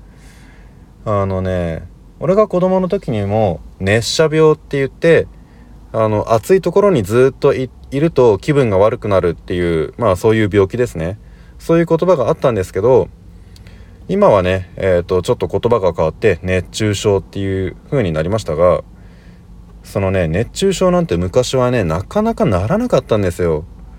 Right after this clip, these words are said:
でもね、あの、今は熱中症が全然珍しくない。むしろ熱中症で、あの、亡くなるのが、まあ、ちゃんと対策をしてないとね、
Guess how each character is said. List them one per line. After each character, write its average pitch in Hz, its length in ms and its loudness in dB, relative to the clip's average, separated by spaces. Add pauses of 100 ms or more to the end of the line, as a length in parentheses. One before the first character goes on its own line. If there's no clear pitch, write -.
(1040)
で 127 260 2
も 208 140 2
ね、 110 400 2
あ 107 280 -4
の、 98 260 -2
今 117 240 2
は 92 400 4 (580)
熱 101 200 -2
中 110 120 -2
症 98 200 0
が 117 160 2
全 92 200 0
然 90 180 0
珍 90 400 0
し - 100 -12
く 82 120 -10
な 92 220 0
い。 78 100 -4 (460)
む 127 100 -2
し 120 140 -4
ろ 117 140 4
熱 92 240 -2
中 107 120 -2
症 107 240 2
で、 120 280 4 (720)
あ 92 120 -2
の、 90 120 0
亡 90 160 2
く 113 120 -2
な 107 140 4
る 120 100 0
の 98 160 0
が、 98 320 2 (1500)
ま 98 80 -4
あ、 85 40 -4
ち - 140 -8
ゃ 147 80 0
ん 156 60 0
と 160 120 0
対 151 240 0
策 147 220 -2
を 143 100 4
し - 80 -6
て 131 100 0
な 120 120 0
い 104 60 -4
と 76 100 -10
ね、 95 200 -6